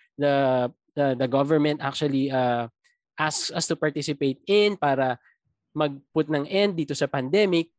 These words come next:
But also at the same time, because of the pandemic, may mga tao na, na totally naapektuhan. Ito, nag-E C Q na naman tayo during this season na nagre-record tayo. So, may problema ulit for provision.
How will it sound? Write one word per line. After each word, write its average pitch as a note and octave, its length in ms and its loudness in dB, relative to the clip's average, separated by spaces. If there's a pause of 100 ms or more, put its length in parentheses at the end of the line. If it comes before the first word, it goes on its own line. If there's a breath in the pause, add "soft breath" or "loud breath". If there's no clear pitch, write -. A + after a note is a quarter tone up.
(120)
But - 80 -12
also E3+ 240 2
at G#3 160 2
the G#3 80 4
same A#3 320 0
time, F#3 300 2
because G#3+ 340 -2
of G#3 160 -4
the A3+ 80 2
pandemic, G#3 680 2 (260)
may F#3+ 160 2
mga F#3+ 400 -2
tao D#3+ 400 2
na, C#3+ 100 -2
na D3+ 140 0 (300)
totally E3+ 420 2
naapektuhan. C#3 800 -2 (400 soft breath)
Ito, C#3 240 0
nag-E C#3+ 320 -2
C D#3 160 -2
Q D3+ 80 -2
na D#3+ 140 0
naman D#3 180 0
tayo D3+ 320 0
during C#3+ 320 -2
this D3 160 -4
season F#3 240 -2
na D3 80 0
nagre-record C#3 720 -2
tayo. B2+ 480 0 (440)
So, E3 560 2
may C#3 240 -2
problema C#3 480 0
ulit D3 320 -2
for B2 240 0
provision. F3 960 0